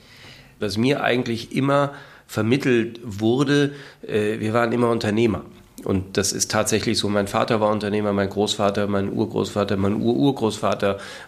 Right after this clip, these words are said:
Weil wir waren eigentlich immer Unternehmer. Und dieser Unternehmergeist, der eigentlich nicht im zentralen, äh, Ziel hat,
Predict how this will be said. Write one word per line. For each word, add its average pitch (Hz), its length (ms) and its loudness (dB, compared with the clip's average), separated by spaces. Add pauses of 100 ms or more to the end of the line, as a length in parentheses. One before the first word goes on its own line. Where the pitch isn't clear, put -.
Weil 101 180 2
wir 107 120 4
waren 120 160 2
eigentlich 120 180 -2
immer 135 180 2
Unternehmer. 117 600 0
Und 95 160 -4
dieser 104 260 0 (300)
Unternehmergeist, 113 1300 2
der 110 260 0
eigentlich 101 380 -6
nicht 117 260 -6
im 104 240 0 (320)
zentralen, 104 1000 2
äh, 87 420 -12 (260)
Ziel 131 580 0
hat, 113 140 0